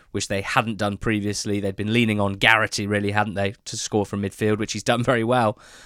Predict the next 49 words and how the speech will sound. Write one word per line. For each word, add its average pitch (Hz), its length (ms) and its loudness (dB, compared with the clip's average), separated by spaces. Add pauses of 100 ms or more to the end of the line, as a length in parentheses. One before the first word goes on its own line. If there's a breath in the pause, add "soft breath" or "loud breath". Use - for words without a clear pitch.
(180 loud breath)
Um, 98 400 -2
but 110 160 -6
now 120 220 4
hopefully 120 360 6
there's 110 160 2
a 110 40 0
little 113 180 4
more 110 180 2
confidence 107 480 -4
flowing. 104 320 2 (320 loud breath)
They've, 104 340 4
in 123 120 2
their 113 120 4
last 107 260 4
five, 107 300 2
scored 104 300 -2
four 123 300 4
goals, 113 320 4
three 123 300 2
goals, 107 420 4
two 117 220 2
goals, 107 360 4 (440 soft breath)
uh, 95 260 -2 (100)
drew 123 200 4
a 113 60 6
blank 117 260 2
against 101 280 -2
Exeter - 280 -4
in 98 60 -2
the 101 80 -2
nil-nil 98 560 -2
and 101 220 -8
two 110 180 0
goals 98 440 -2 (100)
in 101 160 -4
their 95 160 -2
last 98 320 -2
outing 92 320 -8
as 92 120 -10
well. 87 240 -6 (300 loud breath)
It, 156 160 -14
it 160 100 0
is 143 120 2
an 131 80 0
overperformance 120 880 2
of 113 80 -6
the 117 80 0
underlying 113 340 0
numbers, 113 460 -2